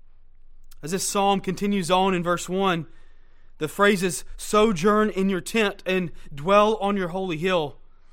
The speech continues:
are appealing to the minds of Old Testament saints. These would have been phrases that would have been, uh, brought these readers back to these events in remembrance.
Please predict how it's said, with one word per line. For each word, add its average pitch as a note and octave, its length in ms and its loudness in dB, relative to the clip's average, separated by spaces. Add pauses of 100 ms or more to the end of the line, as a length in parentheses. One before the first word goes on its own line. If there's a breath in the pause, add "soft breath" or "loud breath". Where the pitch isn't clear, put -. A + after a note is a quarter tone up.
(200)
are F#3 140 4
appealing A3 460 2
to G3 100 -4
the F3+ 140 -4
minds F3+ 760 -2 (340 soft breath)
of F3 380 -2
Old F#3 240 -2
Testament F#3 420 -2
saints. - 600 -6 (840)
These G#3 300 -2 (180 soft breath)
would G#3+ 120 0
have G3 80 0
been G#3 140 4
phrases G3+ 640 2
that F3 220 -4 (280 soft breath)
would F3+ 100 -2
have F3+ 80 0
been, F3 260 -4 (400)
uh, E3 160 -2
brought E3+ 600 4
these F3 240 -4
readers G#3 640 -4
back F#3+ 500 2
to F#3 80 -12
these E3+ 220 -8
events D#3+ 580 -8
in E3+ 340 -6
remembrance. E3 800 -6